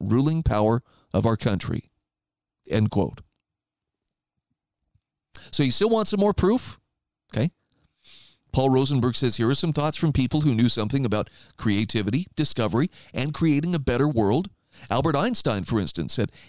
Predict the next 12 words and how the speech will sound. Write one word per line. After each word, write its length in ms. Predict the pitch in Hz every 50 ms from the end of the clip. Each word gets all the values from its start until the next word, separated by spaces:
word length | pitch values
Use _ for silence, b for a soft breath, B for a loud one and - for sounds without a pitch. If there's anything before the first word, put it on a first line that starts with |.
| B B B
"Everything 520 | 135 160 202 233 262 226 - - 202 196 180
that 120 | 165 156
is 160 | 151 143 -
really 400 | 110 87 95 120 170 214 220 208
great 300 | 180 151 123 110 120 -
and 180 | 71 110 127 143
inspiring 760 | 147 165 156 - - - 123 107 98 95 104 107 120 139 - - _ _ _ _ _ _ _ _ _
is 180 | - 120 113 -
created 600 | - - 113 104 98 107 160 180 196 175 147 127
by 240 | 110 113 123 143 151
the 180 | 151 165 -
individual 800 | 120 127 120 113 104 101 131 196 185 147 117 87 73 62 58 -